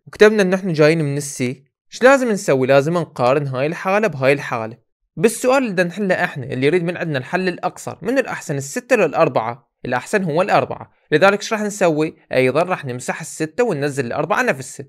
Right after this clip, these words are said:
مثل ما سوينا بهاي الحالة، نمسح الستة وننزل الاربعة بي نفسها. هسه من السي الى الاف،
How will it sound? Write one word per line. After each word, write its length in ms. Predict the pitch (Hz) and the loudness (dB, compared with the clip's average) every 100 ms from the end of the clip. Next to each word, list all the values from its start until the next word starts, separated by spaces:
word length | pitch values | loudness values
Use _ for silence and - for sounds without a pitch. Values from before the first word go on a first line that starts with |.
| _ - | _ -6
مثل 180 | 160 160 | -4 -2
ما 120 | 165 | -2
سوينا 400 | 165 120 123 208 | -2 -2 0 -2
بهاي 200 | 165 135 | 0 -2
الحالة، 400 | 190 147 117 - _ _ _ _ _ 151 | -2 -8 -8 -12 _ _ _ _ _ -8
نمسح 320 | 143 143 131 | -6 -6 -12
الستة 540 | - 127 123 135 156 - _ _ | -10 -10 -6 -4 -4 -8 _ _
وننزل 440 | 196 202 151 139 147 | 2 4 4 2 -2
الاربعة 420 | - 135 131 120 | 0 0 2 0
بي 220 | 147 294 | -2 -2
نفسها. 520 | 233 139 - - - _ _ _ _ _ _ _ _ _ _ _ _ _ _ _ _ _ _ | -2 -4 -6 -14 -16 _ _ _ _ _ _ _ _ _ _ _ _ _ _ _ _ _ _
هسه 260 | 165 - 196 | -8 2 2
من 160 | 196 | 4
السي 380 | 320 - 349 302 | -2 -4 -4 0
الى 100 | 190 | 2
الاف، 360 | 139 - - | 0 -2 -14